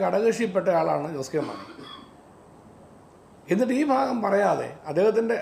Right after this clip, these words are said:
യഥാർത്ഥത്തിൽ അദ്ദേഹം ഏത് മുന്നണിയാണെന്ന് വ്യക്തമാക്കണം. അദ്ദേഹം എൽ ഡി എഫിൽ അല്ലേ ഇപ്പോൾ? അദ്ദേഹം യു ഡി എഫിലല്ലല്ലോ.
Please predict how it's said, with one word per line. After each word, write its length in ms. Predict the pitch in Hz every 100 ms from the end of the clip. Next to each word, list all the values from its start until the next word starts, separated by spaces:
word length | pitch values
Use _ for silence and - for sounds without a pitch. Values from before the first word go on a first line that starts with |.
| 156
യഥാർത്ഥത്തിൽ 380 | 165 226 262 240
അദ്ദേഹം 200 | 220 226
ഏത് 140 | 202
മുന്നണിയാണെന്ന് 640 | 196 165 196 220 185 165 156
വ്യക്തമാക്കണം. 500 | 135 - 131 113 117
അദ്ദേഹം 280 | 147 202 202 185 - - -
എൽ 160 | 156 180
ഡി 80 | 196
എഫിൽ 280 | 220 208 151
അല്ലേ 220 | 135 185
ഇപ്പോൾ? 220 | 135 98 - - - - - - - - - - - - -
അദ്ദേഹം 240 | 113 160 220
യു 80 | 214
ഡി 100 | 277
എഫിലല്ലല്ലോ. 480 | 269 269 254 220 120